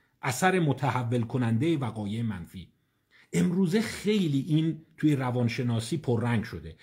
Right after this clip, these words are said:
که مصیبت که برات میاد باعث رشدت می‌شه. پال بلوم قشنگ میگه، میگه نه، این، اه، حجم نمونت سوگیرانه است، چون اونایی که بلا اومده سرشون و رشد کردن میان اینو می‌گن.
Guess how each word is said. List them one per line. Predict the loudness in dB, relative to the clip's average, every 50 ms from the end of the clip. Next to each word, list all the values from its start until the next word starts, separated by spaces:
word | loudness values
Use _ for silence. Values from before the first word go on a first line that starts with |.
| -20 -18 -6
که | -2 0
مصیبت | 0 0 0 -2 -4 -6 -2 -2 -2 -2 -2
که | -4 -4
برات | -2 -2 -2 -2 0
میاد | 0 0 0 0
باعث | 0 0 0 0 0 0
رشدت | 2 0 0 0 -2 -6 -8 -10 -10 -14
می‌شه. | -14 -14 -16 -16 -18 -20 _ _ _ _ _ _ _ _ _ _ _ _ _ _ _ _ _ _ _
پال | 2 4 4 4
بلوم | 4 4 4 4 4 4 2
قشنگ | 0 -2 -4 -4 -2 0 0 2 0 0
میگه، | 0 -4 -8 -10 -14 -14 -16 _ _ _ -8 -6
میگه | -2 0 2
نه، | 2 2 0 0 0
این، | 2 2 2 0 -2
اه، | -6 -8 -6 -6
حجم | -8 -4 -2 -2 0 0 2 0
نمونت | 2 2 2 2 0 0 0 -2 -4
سوگیرانه | -6 -6 -6 -4 -2 -2 -4 -4 -4 -6 -8 -10
است، | -10 -14 -20 -20 _ _ _ _ _ _ _ _ _ _ _ _ _ _
چون | -2 0 0 0
اونایی | 2 4 4 4 4 4 2 0
که | 0 0 -2
بلا | -2 -2 -6 -6 -6 -2 -2 -2 0
اومده | 0 0 0 -2 -2 -4
سرشون | -4 -4 -6 -6 -6 -6 -6 -6
و | -6 -6 -4
رشد | -2 -2 -4 -4 -4
کردن | -4 -4 -4 -4 -4 -4 -2
میان | -2 0 0 0
اینو | 0 0 2
می‌گن. | 2 2 0 0 -2 -8 -10 -10